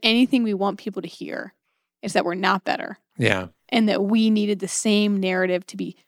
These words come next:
Speaker 2: Yeah.
Speaker 1: illuminated to us so that we could know Christ and live in his
Speaker 2: Yeah.
Speaker 1: fullness. And so in that conversation, Ben, I want you to kinda walk us through,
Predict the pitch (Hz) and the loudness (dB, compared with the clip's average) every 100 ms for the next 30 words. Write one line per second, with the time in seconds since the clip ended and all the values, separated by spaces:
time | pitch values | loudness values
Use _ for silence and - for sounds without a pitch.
0 | _ _ _ _ - 208 202 233 247 240 | _ _ _ _ -2 0 4 6 6 8
1 | 214 202 196 - 185 165 170 - 202 175 | 6 6 4 2 2 2 0 -2 -4 -2
2 | 185 185 180 202 214 214 226 202 - - | -2 -4 -4 2 2 4 4 4 2 -6
3 | 190 190 190 185 190 - 104 98 - - | -6 -2 0 0 -2 0 0 0 -4 -18
4 | - 226 226 208 190 _ _ _ _ _ | -6 -2 4 2 2 _ _ _ _ _
5 | _ _ - 254 247 220 214 196 190 190 | _ _ 2 6 6 4 2 2 2 0
6 | 190 190 190 190 208 254 220 - 196 185 | 0 2 4 4 4 4 4 2 2 4
7 | 190 196 190 - 196 190 | 2 2 -2 0 0 0